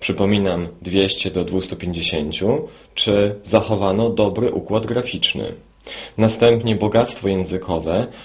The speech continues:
a więc czy w tekście można znaleźć zaawansowane słownictwo i struktury.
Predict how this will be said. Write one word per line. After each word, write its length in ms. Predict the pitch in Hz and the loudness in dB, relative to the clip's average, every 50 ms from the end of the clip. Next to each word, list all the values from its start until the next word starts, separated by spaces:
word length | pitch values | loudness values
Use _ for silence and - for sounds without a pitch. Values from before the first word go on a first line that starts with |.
| - - - | -16 -6 -2
a 120 | 104 104 | -2 0
więc 500 | 90 95 90 90 90 90 - - - - - - | 2 2 2 2 0 -4 -8 -12 -14 -14 -10 -6
czy 100 | - 98 | -6 -6
w 100 | - - | -4 0
tekście 380 | 107 101 98 - - - 92 | 0 0 0 0 -2 -2 0
można 340 | 92 92 92 92 98 90 92 | 2 2 2 0 0 -4 -4
znaleźć 600 | 87 92 95 95 92 92 90 85 - - - - - - | -4 -2 0 0 0 0 -2 -4 -6 -8 -10 -12 -10 -4
zaawansowane 800 | 90 85 104 101 101 95 95 92 92 - 101 90 95 92 92 87 | 0 2 2 4 4 2 0 0 -2 -4 -4 -2 -2 -2 -2 -4
słownictwo 680 | - - 95 95 87 85 90 87 85 - - - 78 | -4 -2 -2 -2 -2 0 -2 -2 -4 -4 -4 -2 -2
i 60 | 80 - | -2 -2
struktury. 720 | - - - 85 - - - 80 76 82 101 127 160 180 | -4 -6 -6 -8 -6 -6 -6 -4 -2 0 0 2 0 0